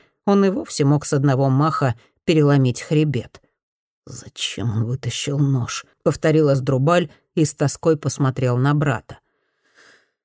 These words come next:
«Потому что был слабаком и струсил». «Я не хотел ему зла», — сказал Аздрубаль. «Я только хотел, чтобы они ушли, чтобы оставили в покое Айзу».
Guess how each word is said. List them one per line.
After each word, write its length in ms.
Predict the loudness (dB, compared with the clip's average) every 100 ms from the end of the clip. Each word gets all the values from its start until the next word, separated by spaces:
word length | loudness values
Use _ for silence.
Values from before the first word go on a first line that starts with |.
| _ _ -6
«Потому 480 | -2 2 4 4
что 300 | 2 -2 -2
был 220 | 2 4 2
слабаком 680 | 2 2 2 2 2 2
и 40 | 2
струсил». 600 | -2 -4 -2 0 -2 -4 _ _ _ _ _ _ _
«Я 240 | -18 -12 -10
не 180 | -10
хотел 520 | -10 -12 -10 -6 -6 -4
ему 280 | -4 -2 -2
зла», — 500 | -4 -2 -2 -4 -12 _ _
сказал 440 | -2 0 2 0
Аздрубаль. 580 | 0 0 0 0 -4 -8 _ _ _ _ _ _ _
«Я 160 | -20 -20 _
только 300 | -20 -16 -12
хотел, 440 | -10 -10 -10 -8 -10
чтобы 300 | -10 -8 -8
они 200 | -6 -4
ушли, 480 | -4 -6 -8 -10 -14 _ _ _
чтобы 340 | -10 -4 0 0
оставили 480 | 0 0 0 0 -2
в 100 | -4
покое 500 | -6 -4 -2 -2 -2
Айзу». 440 | -2 -2 -2 -4